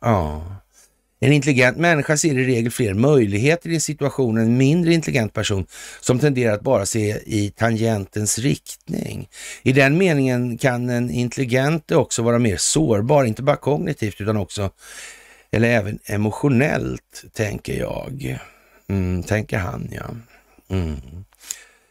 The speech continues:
Det här säger alltså Hans Ruin, professor i filosofi vid Södertörns högskola.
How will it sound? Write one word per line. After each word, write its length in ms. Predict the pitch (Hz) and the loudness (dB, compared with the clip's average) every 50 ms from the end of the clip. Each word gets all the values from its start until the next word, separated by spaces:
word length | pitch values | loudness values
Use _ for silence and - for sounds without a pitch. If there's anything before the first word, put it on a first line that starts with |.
| _ _ _ - | _ _ _ 2
Det 40 | - | 4
här 380 | 135 147 147 139 135 123 - - - | 8 8 10 8 8 6 2 -4 -2
säger 400 | - - - 175 165 139 123 127 | -2 2 2 4 4 4 4 4
alltså 420 | 120 107 101 - - 113 107 110 - | 2 2 2 0 -2 -2 -2 -4 -6
Hans 800 | - - - 123 135 123 107 98 98 92 95 92 - - - - | -12 -6 0 2 4 4 4 2 0 -2 -4 -4 -4 -4 -4 -4
Ruin, 1040 | - 92 92 90 107 127 139 147 139 156 190 214 170 117 104 98 98 95 95 - - _ - - - - - - - | -2 0 0 2 4 4 6 6 6 4 4 2 0 0 0 -2 -2 -4 -6 -8 -10 _ -20 -20 -20 -20 -20 -16 -6
professor 720 | - - 131 - - 151 151 127 - - - - 120 117 | 0 0 0 0 2 0 0 2 0 0 0 0 -2 -2
i 200 | - 117 113 107 | -2 -2 -4 -4
filosofi 720 | 92 - - 95 98 101 - - 135 - - - 139 165 160 | -4 -4 -6 -4 -4 -2 0 -2 -2 -2 0 2 4 4 4
vid 380 | 117 110 120 117 120 - - - | 4 2 2 0 0 -2 -2 -2
Södertörns 1200 | - - - 139 139 139 135 143 160 156 - - - 139 160 190 220 233 226 - - - - _ _ - - - - - | 0 2 4 4 4 2 2 0 -4 -4 -4 -2 2 4 6 6 6 4 2 0 -4 -6 -8 _ _ -20 -20 -20 -8 -2
högskola. 720 | - 156 151 117 104 95 - - - - 60 57 - | 2 2 4 2 2 -2 -4 -6 -6 -6 -6 -6 -6